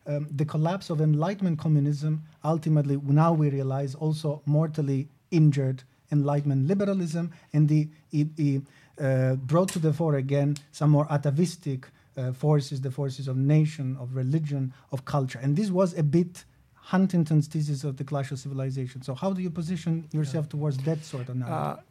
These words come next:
Speaker 2: Uh, listen, I do believe that for sure, uh, Soviet communism is the best enemy that liberalism can invent exactly because of its universalist claim. Uh, but at the same time, where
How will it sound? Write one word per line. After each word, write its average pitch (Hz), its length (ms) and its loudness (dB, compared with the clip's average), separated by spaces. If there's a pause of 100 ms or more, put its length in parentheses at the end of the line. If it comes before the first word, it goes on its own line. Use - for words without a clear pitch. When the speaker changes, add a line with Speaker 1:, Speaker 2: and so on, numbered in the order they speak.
Speaker 2:
Uh, - 40 -8 (120)
listen, 190 500 0
I 147 120 4
do 190 160 0
believe 156 320 0
that 127 200 0
for - 200 -6
sure, 131 360 2 (760)
uh, 123 380 2 (880)
Soviet 185 300 4
communism 143 680 2
is 127 380 0
the 123 100 -2
best 131 400 4
enemy 113 400 0 (140)
that 120 180 -6
liberalism 117 560 -2
can 110 180 -6
invent 127 460 0
exactly 127 400 -2
because 117 320 -6
of 107 80 -8
its 104 160 -10
universalist - 640 -8
claim. 120 240 -12 (1400)
Uh, 127 260 6
but 143 160 2
at 160 120 2
the 175 60 2
same 247 240 6
time, 208 280 6
where 165 340 6